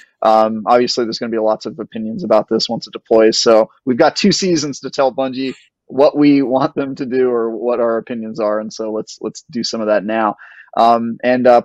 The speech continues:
Paul, where can, uh, people find you? Obviously, you're, you're on Forbes writing,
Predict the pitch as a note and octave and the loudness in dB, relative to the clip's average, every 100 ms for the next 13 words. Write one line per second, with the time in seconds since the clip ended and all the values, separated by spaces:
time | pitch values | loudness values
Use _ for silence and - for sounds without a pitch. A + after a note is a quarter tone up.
0 | - D3+ D3 C#3 D3 - C#3+ C#3 C3+ C3 | 4 6 6 2 -2 -4 -8 -6 -6 -6
1 | - B2+ B2 B2 B2+ B2+ C3 A#2 A#2 - | -10 -12 -10 -8 -8 -6 -2 -2 -2 -6
2 | A2+ A2+ A2 G#2 A2 G#2+ G#2+ - A2+ G#2+ | -6 -4 -4 -2 0 0 -2 0 2 4
3 | G#2+ A2 G2+ G#2+ | 2 0 2 0